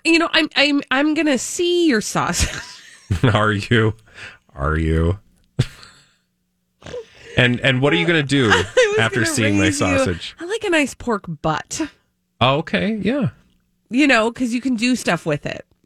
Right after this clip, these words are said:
Speaker 2: You can do stuff with the butt. Butt stuff, if you will.
Speaker 1: But no, I like a little, you know, I
Speaker 2: But
Speaker 1: like,
Speaker 2: no, she says.
Speaker 1: I like fatty stuff. I like things that can shred. I like things that, you know, so I like a pork butt.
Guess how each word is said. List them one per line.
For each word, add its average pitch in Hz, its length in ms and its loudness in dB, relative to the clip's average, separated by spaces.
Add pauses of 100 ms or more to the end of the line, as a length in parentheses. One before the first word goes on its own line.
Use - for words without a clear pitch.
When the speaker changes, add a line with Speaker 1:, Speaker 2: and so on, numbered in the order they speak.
(160)
Speaker 2:
You 113 100 2
can 110 160 2
do 101 180 2
stuff - 360 0
with 90 180 -2
the 90 60 -2
butt. 78 300 -2 (1400)
Butt 226 220 2
stuff, - 320 -2
if 85 160 -2
you 78 120 0
will. 67 300 -2
Speaker 1:
But 480 180 -2
no, 415 280 -2
I 349 120 -2
like 370 260 -2
a 403 60 0
little, 359 260 0
you 320 160 0
know, 320 80 4
I 165 100 4
Speaker 2:
But - 40 -6
Speaker 1:
like, 127 100 2
Speaker 2:
no, 92 220 2
she 82 200 -4
says. - 260 -4
Speaker 1:
I 381 60 0
like 427 300 0
fatty 240 580 -2
stuff. 220 580 2
I 262 120 -2
like 285 200 -2
things 285 260 -2
that 220 200 -4
can 208 180 0
shred. 165 920 0
I 220 80 2
like 240 280 0
things 220 360 0
that, 190 180 -4
you 214 140 0
know, 147 260 2
so 285 180 -4
I 285 220 0
like 330 220 -2
a - 60 -2
pork 208 300 -4
butt. 240 260 0